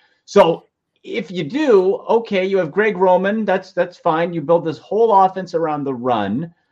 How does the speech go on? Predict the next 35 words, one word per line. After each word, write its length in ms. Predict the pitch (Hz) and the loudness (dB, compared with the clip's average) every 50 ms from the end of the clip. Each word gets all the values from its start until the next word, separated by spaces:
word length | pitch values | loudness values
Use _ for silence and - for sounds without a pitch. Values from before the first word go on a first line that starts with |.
| _ _ _ _ _ _ - | _ _ _ _ _ _ -4
Um, 520 | 139 143 143 143 139 139 139 139 - - _ _ _ _ _ _ _ _ | -2 0 0 2 2 0 0 -2 -6 -10 _ _ _ _ _ _ _ _
you 160 | 147 143 156 | -4 -2 0
have 280 | 156 170 190 202 165 131 | 2 2 2 0 0 2
guys 400 | - 151 170 185 190 190 143 160 | 2 4 4 4 2 2 0 -2
like, 160 | 151 139 147 | -2 -2 -2
and 120 | 165 160 160 | 0 2 2
I 120 | 180 214 | 2 4
don't 240 | 226 214 175 127 117 | 2 0 0 0 0
buy 480 | 143 151 165 160 160 139 131 127 127 _ _ _ _ _ _ | 2 2 2 2 2 0 -2 -2 -4 _ _ _ _ _ _
the 160 | 110 135 143 139 | -4 -2 0 2
argument 400 | 135 151 160 143 139 131 120 110 | 2 2 2 0 0 -2 -2 -2
where, 140 | - - | -2 0
"Oh, 200 | - 185 190 165 | 2 2 2 2
he 60 | 123 104 | 2 0
doesn't 240 | 143 139 143 160 | -4 -4 -4 -2
have 180 | 135 156 170 - | 0 -2 -2 -2
talent 340 | - 147 185 202 190 147 131 | 0 0 2 2 0 0 -2
around 280 | 123 113 101 92 82 | -4 -4 -4 -6 -8
him." 100 | 76 76 _ _ _ _ _ _ _ _ | -10 -14 _ _ _ _ _ _ _ _
Well, 180 | - 127 139 147 | -8 -6 -6 -4
Mark 300 | 147 160 175 175 175 185 | 0 0 0 0 0 0
Andrews 460 | 185 190 190 147 156 151 123 - _ _ | -2 -4 -4 -4 -6 -6 -8 -8 _ _
goes 260 | - 165 156 147 123 135 | 2 2 2 2 2 -2
and 100 | 135 131 | -2 0
gets, 240 | 151 143 147 - | -2 -2 -4 -4
makes 260 | 139 139 139 - - - | -4 -4 -4 -4 -6 -8
his 160 | 139 120 98 | -10 -10 -8
bad 380 | - - 139 143 143 131 - | -4 0 2 2 2 2 0
passes 360 | - 135 139 131 123 - 101 101 | -2 -4 -4 -4 -6 -8 -8 -8
look 200 | 131 123 104 - | -8 -8 -6 -6
good 160 | 143 139 110 | -6 -4 -2
by 120 | 117 113 | -2 -2
hauling 300 | 107 135 135 127 120 113 | 0 0 0 0 0 -2
him 80 | 113 123 | -4 -4
in. 160 | 123 113 | -4 -6